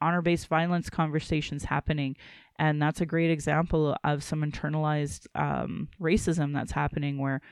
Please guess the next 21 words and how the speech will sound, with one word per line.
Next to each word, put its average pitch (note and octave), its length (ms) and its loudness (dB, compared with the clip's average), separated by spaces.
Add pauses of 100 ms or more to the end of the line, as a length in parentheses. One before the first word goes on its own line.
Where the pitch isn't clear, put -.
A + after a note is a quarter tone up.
(120)
some D3 200 -2
people E3 220 4
don't F3 160 6
want F3 160 4
you F3 100 6
to E3 120 -4
talk F3 260 0
about D#3 220 -2
it - 100 -8
and D3+ 80 -8
some D3+ 220 -4
people F3 300 -4
do. F3 460 0
And, C#3+ 180 -4 (380)
you F3 100 0
know, D3+ 200 0
all F3+ 240 4
of F#3 80 0
those F3+ 200 0
issues F#3 380 0
are, D3+ 380 0